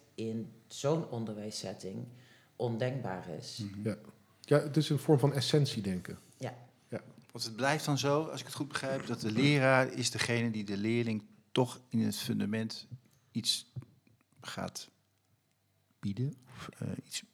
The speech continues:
Speaker 2: begeleidt naar die wereld. Dus dat die verhouding op die manier al
Speaker 1: Ja.
Speaker 2: gezet is eigenlijk.
Speaker 1: Ja. En je krijgt ook dus dat het, eh, hè, de, de leraar opent de wereld,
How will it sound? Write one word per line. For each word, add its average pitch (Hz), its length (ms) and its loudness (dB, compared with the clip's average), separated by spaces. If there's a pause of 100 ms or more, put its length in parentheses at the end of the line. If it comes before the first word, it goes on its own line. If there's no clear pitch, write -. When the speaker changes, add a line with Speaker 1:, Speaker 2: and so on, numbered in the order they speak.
(440)
Speaker 2:
begeleidt 107 500 0
naar 107 120 0
die 101 120 0
wereld. 113 340 -2
Dus 110 140 -4
dat 110 160 2
die 113 100 0
verhouding 113 500 2
op 101 140 -10
die 110 120 -6
manier 104 420 -6
al 104 500 -10
Speaker 1:
Ja. - 180 -8 (300)
Speaker 2:
gezet - 520 2
is 98 300 -8
eigenlijk. - 380 -4
Speaker 1:
Ja. - 60 -20 (540)
En 135 80 -6
je 127 80 -4
krijgt 127 360 -2
ook 147 180 -4
dus 127 280 -6
dat 120 340 -2
het, 117 320 -6
eh, 120 120 -2
hè, 110 460 0
de, 113 260 -2
de 110 320 0
leraar 120 560 0
opent 135 400 0
de 117 80 -6
wereld, 120 680 -4